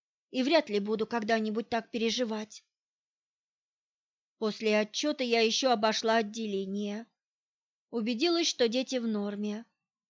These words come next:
Послушала отчеты по выздоравливающим.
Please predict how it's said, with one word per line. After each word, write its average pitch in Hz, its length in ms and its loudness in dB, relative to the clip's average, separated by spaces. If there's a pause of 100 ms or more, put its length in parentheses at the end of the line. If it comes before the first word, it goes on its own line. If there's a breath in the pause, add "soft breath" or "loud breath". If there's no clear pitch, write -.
(540)
Послушала 294 640 2
отчеты 311 420 0
по 269 160 -2
выздоравливающим. 208 1400 -2